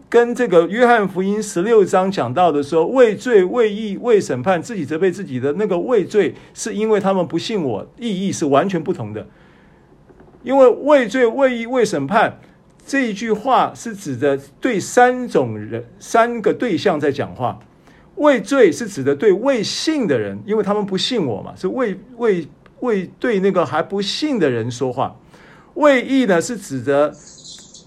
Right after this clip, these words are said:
我要到父那里去，因为我要到父那里去，意思就是说我要完成这个义的，呃，恩赐在你们生命当中，而且，所以这个话是针对什么？针对信徒说的。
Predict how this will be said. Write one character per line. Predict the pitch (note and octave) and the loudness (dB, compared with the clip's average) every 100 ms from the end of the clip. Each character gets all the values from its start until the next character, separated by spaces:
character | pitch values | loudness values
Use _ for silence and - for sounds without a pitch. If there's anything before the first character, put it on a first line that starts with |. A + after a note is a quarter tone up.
| _ - E3+ | _ -6 2
我 | D#3+ | 6
要 | G#3 | 6
到 | A3 | 6
父 | G3 B3+ A#3 | 2 0 0
那 | F#3 | 2
里 | B2 | 0
去， | A#2 C#3+ B2 - | -6 -10 -10 -6
因 | G3+ | -2
为 | A3 | 2
我 | C#3+ | 2
要 | |
到 | D3+ G3 | 2 0
父 | G3 | 0
那 | F#3 D#3+ | -2 -2
里 | A2+ | -4
去， | A#2 B2+ - - | -8 -12 -14 -12
意 | C#4 | -6
思 | A3+ F3 | -6 0
就 | F#3+ | 2
是 | F3+ | 2
说 | F3 | 0
我 | D3+ | 2
要 | E3+ F#3 | 4 4
完 | D#3+ C#3+ D3+ G#3+ | 4 4 4 0
成 | G3 C#3+ D#3 | -6 -6 -4
这 | G3+ F3+ | -2 -2
个 | D#3+ C4 | -2 -6
义 | B3+ A#3 E3 | -8 -6 -6
的， | C#3 A2 - - _ _ _ - | -6 -6 -8 -20 _ _ _ -10
呃， | C3+ A#2+ | -4 -2
恩 | - G#3+ A3 G#3+ | 0 0 0 -6
赐 | - A#3+ E3 | -8 -4 -4
在 | G3 F3 | 0 0
你 | B2+ | 0
们 | A#2+ | -4
生 | C3+ E3+ | -6 -4
命 | D#3+ | -2
当 | C#3 C3+ | -2 -2
中， | C3+ C3 C3+ - _ - | 0 -2 -4 -14 _ -2
而 | D3+ G3 | 2 2
且， | F3 - | 2 -4
所 | - - A#3 | -2 2 4
以 | F3+ | 2
这 | A#3+ | -2
个 | G3 | -2
话 | - B3 F#3 | 0 2 2
是 | - E3+ | 0 -8
针 | - G#3 G#3+ | 0 2 4
对 | G3+ | 2
什 | A2+ | 2
么？ | A2 | -4
针 | G#2+ F3+ F#3 | -6 -6 -2
对 | F3+ | -4
信 | - - D4 F3+ | -4 -4 -4 -4
徒 | B2+ A2+ | -6 -10
说 | B2+ A#2 | -6 -6
的。 | G#2 | -6